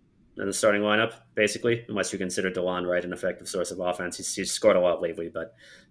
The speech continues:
he's, he's way above his baseline. He's just not very good at it. So, you know, but for, for right now, I mean,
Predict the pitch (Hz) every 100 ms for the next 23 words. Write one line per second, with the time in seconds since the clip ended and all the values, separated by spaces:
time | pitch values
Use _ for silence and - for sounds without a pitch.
0 | - 92 87 90 85 82 80 85 85 82
1 | - 87 87 - - - 85 82 80 85
2 | 85 87 - _ _ _ _ - - -
3 | _ - _ _ _ _ _ - - 139
4 | 123 113 107 - - - - - - 143
5 | 190 208 165 160 165 - 180 156 151 -
6 | 156 151 127 127 127 113 104 104 98